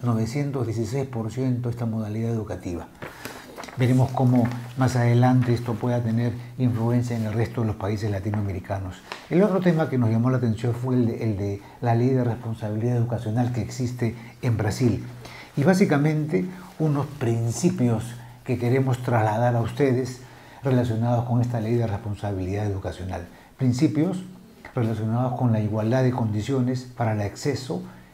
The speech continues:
y la permanencia educativa. De libertad de aprender, de enseñar, de investigar y de divulgar el pensamiento, el arte o el saber.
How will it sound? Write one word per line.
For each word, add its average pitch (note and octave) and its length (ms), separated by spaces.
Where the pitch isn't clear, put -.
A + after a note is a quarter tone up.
y C3 200
la A#2+ 200
permanencia A2+ 680
educativa. F#2 600
De C3+ 140
libertad C3 600
de B2+ 120
aprender, A#2 720
de A#2+ 120
enseñar, B2 560
de A2+ 80
investigar A2+ 760
y D3 100
de A#2+ 120
divulgar A#2 600
el A#2+ 120
pensamiento, C3 880
el A2+ 120
arte C3 320
o A2 80
el G2 120
saber. G2+ 340